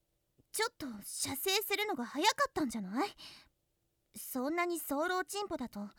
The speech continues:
笑われちゃうわよ。だから、特別に、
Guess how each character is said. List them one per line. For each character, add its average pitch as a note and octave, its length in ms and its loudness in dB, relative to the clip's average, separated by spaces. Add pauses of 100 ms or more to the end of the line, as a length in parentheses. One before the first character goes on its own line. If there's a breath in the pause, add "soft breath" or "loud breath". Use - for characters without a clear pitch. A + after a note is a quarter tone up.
(720 loud breath)
笑 A#3+ 300 2
わ F4 120 10
れ F4+ 100 6
ち F#4+ 120 0
ゃ F4+ 80 6
う E4+ 60 2
わ A#3 100 0
よ。 B3 260 2 (2000)
だ C#4+ 140 2
か D4 160 -8
ら、 G#3+ 180 -10 (560)
特 E4+ 280 -4
別 F4+ 260 -4
に、 E4 300 0